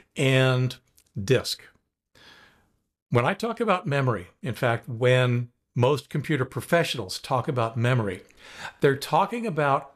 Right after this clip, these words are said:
ram. That's the memory that's inside your computer that holds the programs and your data as things are running,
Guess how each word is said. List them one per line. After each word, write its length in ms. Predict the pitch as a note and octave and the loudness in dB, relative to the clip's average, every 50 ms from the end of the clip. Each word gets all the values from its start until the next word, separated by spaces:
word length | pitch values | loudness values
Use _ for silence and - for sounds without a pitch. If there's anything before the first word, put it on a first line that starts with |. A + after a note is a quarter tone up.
| _ _ - | _ _ -12
ram. 680 | C3+ A#2+ A2+ A2 B2+ C3+ C3+ B2+ A#2 A2 G#2 F#2 F#2 - - - _ _ _ _ - - - | -10 -8 -4 0 2 4 4 4 4 2 0 -6 -10 -14 -20 -20 _ _ _ _ -20 -12 -2
That's 340 | A2+ A2+ B2+ D#3+ D#3+ - | 2 2 2 2 0 -4
the 120 | - G#3 E3 | -4 -2 0
memory 300 | D3+ C#3 C#3+ D3 D3+ D3+ | 0 0 0 0 0 0
that's 260 | C#3+ C3 B2+ - - - | 0 0 0 -2 -4 -4
inside 540 | - C3+ E3+ F#3+ - - G3+ G3 F#3+ G3+ F3 | -2 0 0 2 0 0 2 2 2 2 2
your 100 | G3 G3+ | 2 0
computer 720 | G3+ - G#3 G3+ - - C#3+ A#2+ A2 A#2+ C#3 C#3+ - - _ - | 2 2 2 2 2 2 0 0 2 2 2 0 -2 -8 _ 0
that 280 | C3 A#2+ A#2 C3 - | 2 2 2 0 -2
holds 400 | - - C#3+ D#3 F3 F3+ - - | -2 2 4 4 4 2 0 -4
the 100 | F#3+ - | -6 -4
programs 640 | - - E3 D#3 D3+ D3 D#3 D3+ D#3 D#3+ E3+ D#3+ C3 | 0 2 4 4 4 4 4 4 4 4 2 0 0
and 120 | C#3+ B2 A#2+ | 0 0 0
your 100 | A#2 A2 | 0 0
data 480 | G#2+ C#3 C#3 C#3 C#3+ D3+ D3 D#3+ D#3 - - | 2 4 4 4 6 4 2 2 0 -4 -2
as 280 | - A#2+ B2+ C#3+ - - | 0 0 2 2 0 -2
things 320 | - - E3+ E3+ D3+ F3 | -2 -2 -2 -2 0 0
are 100 | F3 D#3+ | 0 0
running, 400 | B2+ C3 B2 G#2+ G#2 G#2 G#2+ G#2 | 2 2 2 2 2 0 -2 -2